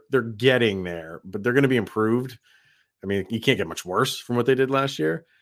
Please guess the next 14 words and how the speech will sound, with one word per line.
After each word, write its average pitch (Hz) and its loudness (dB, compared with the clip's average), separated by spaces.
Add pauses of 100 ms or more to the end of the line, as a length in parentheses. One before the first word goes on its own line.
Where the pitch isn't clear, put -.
(220)
and 113 0
they 117 6
will 143 8
be 139 4
improved, 131 0
but - -6
I 95 -2
don't 95 -4
see 92 -6
a, 85 -4
a 78 -14
playoff 76 -14
spot - -20
yet. 85 -14